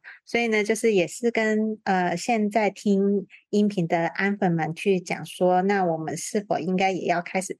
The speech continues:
反省自我，那就是去控制好自己的脾气，不要去讲出伤人的话。因为你一旦讲出伤人的话，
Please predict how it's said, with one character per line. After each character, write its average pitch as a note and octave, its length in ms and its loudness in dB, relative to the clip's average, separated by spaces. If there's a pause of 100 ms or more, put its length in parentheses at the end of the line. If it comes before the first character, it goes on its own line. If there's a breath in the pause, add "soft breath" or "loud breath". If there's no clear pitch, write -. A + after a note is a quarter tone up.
(120 loud breath)
反 G3 180 0
省 F#3 280 -2
自 G#3 220 2
我， - 260 0 (140)
那 F#3+ 280 0 (220)
就 B3+ 120 4
是 A3+ 260 2
去 A#3+ 180 -2
控 A#3 260 2
制 A#3 160 2
好 - 240 -4
自 G3+ 140 -2
己 E3 140 0
的 - 140 2
脾 - 320 -10
气， - 400 -4 (500)
不 G3 80 2
要 G3 180 2
去 G3+ 180 -4
讲 E3+ 280 -6
出 F3 260 0
伤 F3 360 0
人 E3+ 200 -2
的 - 140 -6
话。 - 240 -2 (480)
因 A3 120 0
为 A3+ 80 0
你 G3 140 4
一 F3+ 200 0
旦 G#3 200 0
讲 F#3 160 -2
出 F3+ 180 0
伤 F#3+ 260 -2
人 F#3 140 0
的 E3+ 140 0
话， - 300 -4